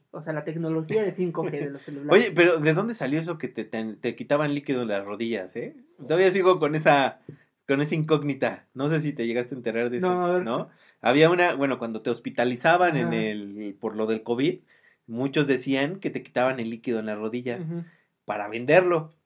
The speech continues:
Speaker 2: Y yo me quedé, ¿a poco tenemos líquido en las rodillas?
Speaker 1: Es que hay,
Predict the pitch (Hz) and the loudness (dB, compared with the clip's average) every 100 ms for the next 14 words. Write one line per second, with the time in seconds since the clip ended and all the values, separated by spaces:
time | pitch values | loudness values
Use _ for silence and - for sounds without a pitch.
0 | _ - 107 131 135 135 123 123 - _ | _ -10 -4 -2 0 0 0 -2 -6 _
1 | _ _ _ _ _ - - 117 117 98 | _ _ _ _ _ -18 -14 -14 -14 -12
2 | 110 107 113 101 101 82 95 131 143 - | -12 -12 -14 -16 -16 -16 -14 -14 -14 -18
3 | _ - 277 294 262 208 190 196 233 226 | _ -18 -16 -14 -14 -4 -4 2 2 2
4 | _ _ _ 196 180 190 196 | _ _ _ -2 -2 -2 -6